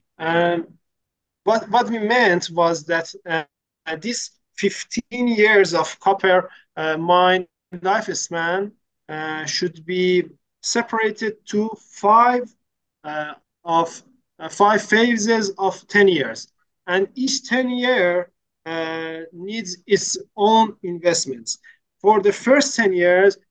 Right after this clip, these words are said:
you invest and you exploit the mine.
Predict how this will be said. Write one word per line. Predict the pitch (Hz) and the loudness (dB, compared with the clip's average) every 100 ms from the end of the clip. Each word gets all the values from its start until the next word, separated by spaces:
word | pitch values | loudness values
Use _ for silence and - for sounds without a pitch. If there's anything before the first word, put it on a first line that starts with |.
| - | -8
you | 190 | -6
invest | 185 180 185 226 269 - - _ _ _ _ _ | -4 -6 -4 2 2 0 -8 _ _ _ _ _
and | 185 196 208 214 - _ | 0 4 4 2 -4 _
you | 165 190 202 208 | -4 4 4 4
exploit | 196 - - 202 214 | -2 -8 -2 -2 -2
the | - | -6
mine. | 160 143 120 | -6 -6 -8